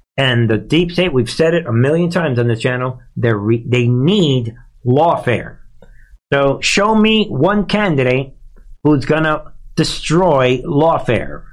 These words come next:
Then we'll talk business. And obviously Trump could have a lot of things up his sleeve, and I'm sure he does. But I'm keeping it real, folks, as it pertains to anyone thinking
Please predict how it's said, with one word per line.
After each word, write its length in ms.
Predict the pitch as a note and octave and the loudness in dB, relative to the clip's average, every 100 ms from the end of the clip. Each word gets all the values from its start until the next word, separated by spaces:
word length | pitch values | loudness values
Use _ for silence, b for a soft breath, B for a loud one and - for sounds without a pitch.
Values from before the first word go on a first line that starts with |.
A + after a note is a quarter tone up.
| - - - - _ _ _ _ _ _ _ _ _ _ _ _ | -20 -20 -20 -20 _ _ _ _ _ _ _ _ _ _ _ _
Then 460 | F#2 A2 F3 F#3 E3 | 0 2 2 2 2
we'll 160 | D#3 D#3 | 0 0
talk 340 | D#3+ C3+ A2 | -2 -2 -2
business. 760 | C#3+ B2 F#2 D2 - - - - _ _ _ _ _ _ _ _ _ - | 0 0 -2 -10 -16 -18 -18 -20 _ _ _ _ _ _ _ _ _ -4
And 340 | B2+ C3+ C3+ C3+ | 0 0 -2 -2
obviously 460 | C3 E3 D#3 E3 | -2 0 0 0
Trump 320 | D#3 E3 D3+ - | 0 -2 -2 -2
could 120 | C#3+ | -2
have 120 | C#3 | 0
a 40 | |
lot 200 | C3+ D3 | 0 0
of 60 | D3 | 0
things 220 | D3+ A#2+ | -2 0
up 120 | C#3 | 0
his 140 | C#3 - | -2 -4
sleeve, 400 | C#3 C#3+ F3+ G#3 - - | 0 2 2 -2 -10 -6
and 200 | G#2+ A2 | -2 0
I'm 100 | G2+ | 0
sure 220 | - C#3+ | 0 0
he 60 | D3 | 0
does. 440 | B2+ C#3+ E3+ E3+ - - - - - _ - | 0 0 -4 -8 -18 -20 -18 -20 -20 _ -4
But 160 | B2+ C#3+ | 0 0
I'm 120 | C3+ | 0
keeping 300 | F3+ F3+ F3+ | 0 2 2
it 60 | |
real, 340 | E3 E3 C3+ F#2 | 2 2 0 -2
folks, 340 | F2+ E2 - - - - - - _ _ _ _ _ _ _ _ _ _ _ - | -6 -10 -12 -18 -20 -20 -20 -20 _ _ _ _ _ _ _ _ _ _ _ -4
as 240 | B2+ A#2 | 0 0
it 240 | C3 A2+ - | 0 -4 -4
pertains 640 | D#3 - D#3+ D3+ C#3 C3 | -4 -2 0 0 0 -2
to 160 | C#3 B2+ | -4 -2
anyone 440 | D3 D3 C#3 C3 | 0 2 0 -2
thinking 680 | - E3 D#3+ A#2+ G#2+ G#2 - | -2 -2 0 0 0 -2 -8